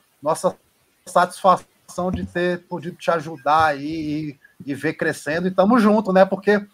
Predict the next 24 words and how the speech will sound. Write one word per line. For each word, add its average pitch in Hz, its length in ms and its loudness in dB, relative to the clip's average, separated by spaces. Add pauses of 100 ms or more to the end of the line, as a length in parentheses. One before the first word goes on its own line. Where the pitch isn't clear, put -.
(220)
um 156 60 -4
outro 196 180 0
detalhe, 208 500 4
né, 190 260 -2 (140)
Beto 151 300 0 (880)
e, 143 240 -6
e 147 60 -2
Nilson, 143 340 -6 (300)
a, 151 400 6
a - 20 6
rede 180 480 4
de 160 100 -8
estações, 180 800 0 (280)
ela 175 200 2
é 202 40 12
ad 196 220 10
eterno, 196 540 8
né? 190 240 -2 (140)
Enquanto 202 360 -2
existirem 220 380 -4
os 202 100 -6
projetos, 180 600 2
enquanto 190 320 -2
existir 180 640 -6